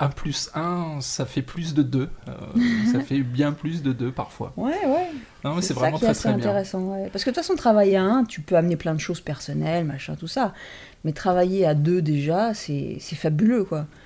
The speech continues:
Speaker 2: Tu brainstormes beaucoup plus, tu vas plus vite, on est très efficace. Encore une fois, cette complexité, euh,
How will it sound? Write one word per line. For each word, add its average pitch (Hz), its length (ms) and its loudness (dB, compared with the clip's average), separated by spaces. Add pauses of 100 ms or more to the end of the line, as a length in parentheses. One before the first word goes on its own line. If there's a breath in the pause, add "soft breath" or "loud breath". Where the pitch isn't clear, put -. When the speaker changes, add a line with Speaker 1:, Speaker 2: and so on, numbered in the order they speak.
(180 loud breath)
Speaker 2:
Tu 208 80 -2
brainstormes 233 560 6
beaucoup 240 240 2
plus, 262 480 2
tu - 120 -6
vas 190 120 6
plus 226 240 4
vite, 233 500 2
on 180 80 2
est 175 140 0
très 214 220 0
efficace. 226 640 0
Encore 170 300 2
une 208 100 4
fois, 262 120 2
cette 214 200 -4
complexité, 202 760 0
euh, 156 100 4